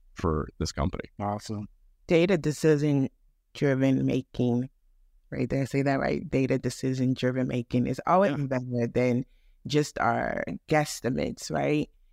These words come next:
Speaker 3: If you can prove and back it with data, it just helps your proposal even much more. I wanna piggyback on your implementation. How did you
Speaker 1: Yeah.
Speaker 3: accomplish your implementation? And was it self-implementation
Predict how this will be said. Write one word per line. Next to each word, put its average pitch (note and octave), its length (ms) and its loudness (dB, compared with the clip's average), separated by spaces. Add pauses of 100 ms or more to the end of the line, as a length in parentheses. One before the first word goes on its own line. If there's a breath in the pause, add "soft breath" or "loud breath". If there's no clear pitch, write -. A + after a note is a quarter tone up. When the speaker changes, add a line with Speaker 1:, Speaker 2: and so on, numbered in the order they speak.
(140)
Speaker 3:
If C#3+ 180 -2
you C#3 80 2
can C#3+ 220 2
prove C#3+ 420 2
and B2+ 140 2
back C3 280 0
it C3 60 2
with C3+ 220 -2
data, C3+ 560 -2
it A#2+ 160 -2
just B2 240 0
helps - 400 0
your C3 400 0 (320)
proposal C3+ 580 2
even C3 280 0
much C3 300 -4
more. A#2+ 420 -2 (540)
I - 120 4
wanna G#3+ 200 6
piggyback C3+ 540 0
on C3+ 160 4
your B2 140 2
implementation. C3 1120 0 (100)
How E3 220 2
did G3 180 2
you F#3+ 60 2
Speaker 1:
Yeah. - 80 2
Speaker 3:
accomplish - 640 -4 (400)
your D3+ 200 4
implementation? B2 840 0
And C#3 180 0
was C3+ 180 2
it A#2 100 -2
self-implementation A#3 1400 2